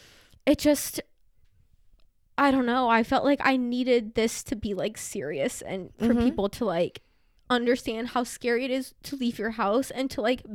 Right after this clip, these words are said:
Speaker 1: be so safe and be careful.
Speaker 2: Mm-hmm.
Speaker 1: Because, like, also I realized in that moment, like, I didn't have my taser, I didn't have my pepper spray, I didn't even have my fucking rape whistle. Like, I had nothing.
Speaker 2: Mm-hmm.
Speaker 1: And I was like, I, I reached into my little, like, belt and I was like,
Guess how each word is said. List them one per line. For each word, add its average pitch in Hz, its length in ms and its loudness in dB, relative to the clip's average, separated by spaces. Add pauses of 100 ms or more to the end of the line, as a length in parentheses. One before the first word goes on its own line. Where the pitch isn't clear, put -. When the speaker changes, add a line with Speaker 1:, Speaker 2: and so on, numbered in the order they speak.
Speaker 1:
be 226 180 -4
so 208 360 -2
safe 202 600 -4
and 220 120 -2
be 208 140 -2
careful. - 540 -8 (400)
Speaker 2:
Mm-hmm. 214 140 2
Speaker 1:
Because, 294 260 6
like, 240 180 4 (100)
also 254 380 4
I 269 140 4
realized 220 560 0
in 254 120 0
that 226 160 0
moment, 226 380 -4
like, 226 200 -6 (840)
I 214 60 -2
didn't 214 160 -4
have 226 100 2
my 208 120 -4
taser, 240 520 0
I 247 100 -2
didn't 226 180 -4
have 226 140 -2
my 202 100 -2
pepper 226 260 -4
spray, 233 280 0
I - 100 -2
didn't 240 260 -4
even 254 220 -2
have 262 100 0
my 247 100 -2
fucking 214 440 -6
rape 208 320 -2
whistle. 190 240 -6
Like, 202 160 -6
I - 20 -4
had 254 140 -4
nothing. 214 560 -6
Speaker 2:
Mm-hmm. 220 520 2
Speaker 1:
And 262 80 0
I 269 100 4
was 285 180 0
like, 247 260 0
I, 254 240 4
I 262 60 4
reached 269 420 -2
into 262 300 -2
my 247 140 0
little, 247 320 2
like, 208 380 -2
belt 262 320 4
and 285 80 -2
I 240 40 2
was 240 100 0
like, 233 160 -4